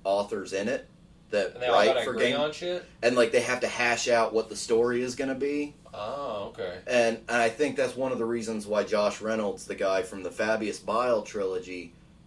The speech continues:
Speaker 1: maybe that's why he doesn't write for forty K anymore,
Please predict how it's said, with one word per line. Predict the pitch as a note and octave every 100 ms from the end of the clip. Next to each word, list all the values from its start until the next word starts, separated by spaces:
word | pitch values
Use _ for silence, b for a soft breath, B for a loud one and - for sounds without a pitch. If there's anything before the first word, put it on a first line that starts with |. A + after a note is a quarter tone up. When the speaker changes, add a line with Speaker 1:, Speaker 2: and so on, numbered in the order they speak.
| -
Speaker 1:
maybe | F2 A2 A#2
that's | A2 G#2
why | A2 G#2+ G2+
he | G#2
doesn't | G#2 G2+ G2+ F#2+
write | E2+ F#2 F#2+ F#2 - - - -
for | - G2 -
forty | - G#2 F2+
K | - B2+ D3
anymore, | A#2 G2+ F2+ E2+ E2